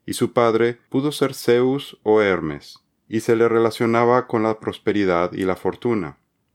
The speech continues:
Después, cuando los romanos conquistaron a los griegos, ellos adoptaron a sus deidades,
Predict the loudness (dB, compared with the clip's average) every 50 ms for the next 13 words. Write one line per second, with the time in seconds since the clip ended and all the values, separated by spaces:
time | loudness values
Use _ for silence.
0 | _ _ _ _ _ _ -2 -2 -2 0 2 2 2 2 2 2 0 2 2 2
1 | 2 2 0 2 2 2 2 2 0 0 -2 -4 -4 -4 -8 -10 -8 -6 -4 -2
2 | -2 -2 -2 -2 -2 0 0 -2 -2 -4 -2 0 2 2 2 2 0 -2 -6 -8
3 | -10 -16 -18 _ _ 0 2 2 2 2 2 0 0 0 -2 -2 0 0 0 2
4 | 2 0 -2 -4 -6 _ _ _ -4 -4 -4 -2 -4 -6 -4 -2 -2 -2 0 0
5 | 0 0 0 -2 -4 -6 -10 -16 -20 _